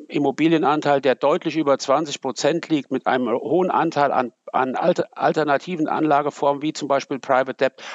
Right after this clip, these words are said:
aber auch mit einem Aktienanteil, der, äh, mittlerweile durchaus beträchtlich ist, und mit einem Sicher-, Sicherungs-, mit einem Sicherheitsniveau, was uns ja jüngst erst Assecurata, äh, äh, bestätigt hat, das können Sie bei keiner In-, bei, bei keinem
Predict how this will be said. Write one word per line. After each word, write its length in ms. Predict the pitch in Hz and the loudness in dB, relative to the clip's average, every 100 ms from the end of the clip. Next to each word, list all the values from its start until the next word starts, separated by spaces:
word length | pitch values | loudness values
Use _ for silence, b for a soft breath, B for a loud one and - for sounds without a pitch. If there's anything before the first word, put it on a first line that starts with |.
| B - | B 0
aber 280 | - 180 160 | 2 2 2
auch 100 | 160 | 0
mit 180 | 156 | -2
einem 120 | 143 - | -4 -2
Aktienanteil, 720 | 143 - 139 98 143 135 135 | -2 -2 -2 0 0 2 2
der, 280 | 135 127 127 B B | 4 2 2 B B
äh, 160 | - 127 | -4 -2
mittlerweile 540 | 135 - 147 120 139 139 | 0 2 4 4 2 2
durchaus 420 | 143 143 127 127 | 0 2 0 0
beträchtlich 640 | 139 - - 143 - 139 | -6 -4 0 0 0 -2
ist, 160 | 127 - B B - | -2 -4 B B 2
und 260 | 226 - | 2 2
mit 180 | 175 170 | -2 2
einem 180 | 156 147 | 2 2
Sicher-, 420 | - 190 170 147 - | 0 2 2 2 -2
Sicherungs-, 640 | - 196 170 139 139 - | -2 2 2 2 -2 -6
mit 140 | 127 123 | -6 0
einem 160 | 127 | 0
Sicherheitsniveau, 920 | 131 214 165 147 131 147 127 135 156 - B B | 0 -2 2 2 0 -2 0 2 0 -2 B B
was 160 | - 131 | -2 0
uns 140 | 139 | 0
ja 100 | 135 | 0
jüngst 360 | 131 156 156 - | 0 2 0 -2
erst 300 | 151 139 - | 0 0 0
Assecurata, 640 | 131 147 - 131 135 170 156 _ _ _ | -2 -2 0 2 2 0 -2 _ _ _
äh, 220 | - 143 135 _ - | -4 -4 -4 _ -18
äh, 220 | - - 147 | -6 -4 -2
bestätigt 540 | 139 - 156 156 - | -2 0 2 0 -2
hat, 80 | 175 B B | -2 B B
das 160 | 143 - | -4 0
können 200 | 156 151 | 0 0
Sie 200 | 143 196 | 0 0
bei 160 | 151 | 0
keiner 320 | 135 - 127 151 | 0 0 0 0
In-, 320 | 160 156 - | 0 -2 0
bei, 180 | 143 131 | 2 2
bei 140 | 131 | 0
keinem 400 | - 131 143 151 | 2 0 0 -4